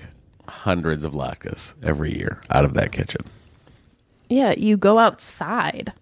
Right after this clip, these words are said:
Speaker 1: Yep.
Speaker 2: I don't wanna do that. I'm just saying, it's like, it's not, it's not super conducive to baking in a, in a way that is pleasurable.
Speaker 1: Mm-hmm, mm-hmm.
Speaker 2: And, like, if you're gonna have a hobby, it should be pleasurable.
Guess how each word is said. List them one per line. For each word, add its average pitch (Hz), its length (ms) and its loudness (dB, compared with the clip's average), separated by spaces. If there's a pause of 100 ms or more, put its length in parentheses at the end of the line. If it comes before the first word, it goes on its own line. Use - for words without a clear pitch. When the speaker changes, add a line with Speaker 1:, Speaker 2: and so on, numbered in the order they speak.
Speaker 1:
Yep. - 220 -4 (760)
Speaker 2:
I 190 140 0
don't 269 160 6
wanna 247 220 6
do 208 280 4
that. - 380 -8 (180)
I'm 254 120 4
just 415 200 4
saying, 196 300 4
it's 214 240 2
like, 220 240 4
it's - 260 -4
not, 240 340 6
it's - 160 0
not 254 320 2
super 190 460 4
conducive 160 960 2 (1160)
to - 1200 2 (420)
baking - 640 -2 (800)
in 180 140 2
a, 170 180 2
in 233 100 4
a 226 80 4
way 233 200 4
that 214 180 2
is 185 160 2
pleasurable. - 680 0 (120)
Speaker 1:
Mm-hmm, 90 280 -2 (240)
mm-hmm. 85 200 -6 (280)
Speaker 2:
And, 185 140 4
like, 180 240 2
if 202 180 -2
you're 196 120 6
gonna 202 180 4
have 180 140 4
a 165 60 2
hobby, 156 600 -2
it - 200 -2
should 165 160 0
be 156 100 0
pleasurable. - 640 0